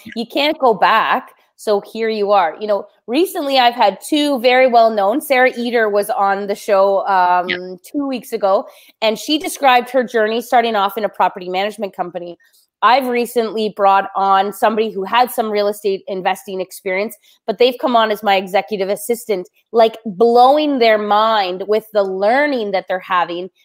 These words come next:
Speaker 1: just in the industry. Both of those ways to start out in real estate have nothing to do with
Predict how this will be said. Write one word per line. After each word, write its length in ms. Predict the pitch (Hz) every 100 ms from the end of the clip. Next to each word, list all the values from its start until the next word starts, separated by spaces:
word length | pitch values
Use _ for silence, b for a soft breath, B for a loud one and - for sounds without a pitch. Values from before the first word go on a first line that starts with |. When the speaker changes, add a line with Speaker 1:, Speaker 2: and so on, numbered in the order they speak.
| _
Speaker 1:
just 340 | 175 233 247 247
in 100 | 233
the 120 | 233
industry. 380 | 247 240 160 - b b
Both 400 | 190 226 311 494
of 120 | 302 247
those 360 | 240 247 247 -
ways 420 | 220 233 240 -
to 100 | -
start 400 | 220 - 220 220
out 160 | 226 233
in 160 | 208
real 200 | 208 262
estate 300 | 269 262 220
have 180 | 220 226
nothing 460 | 240 240 269 302 294
to 80 | 233
do 220 | 233 226
with 160 | 240